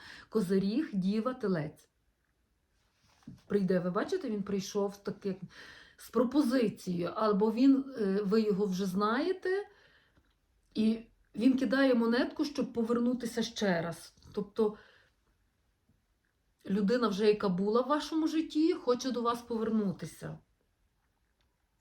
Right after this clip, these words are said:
Дівчатка-стрільці, підставляйте під свою ситуацію, або ж, е, ви познайомитеся з таким молодим чоловіком,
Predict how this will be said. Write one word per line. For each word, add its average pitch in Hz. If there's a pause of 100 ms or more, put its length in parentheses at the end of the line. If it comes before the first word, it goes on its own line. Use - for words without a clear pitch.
(100)
Дівчатка-стрільці, 185 (840)
підставляйте 190
під -
свою 190
ситуацію, 349 (1000)
або 180
ж, -
е, 175
ви 196
познайомитеся 233
з 294
таким 294
молодим 277
чоловіком, 233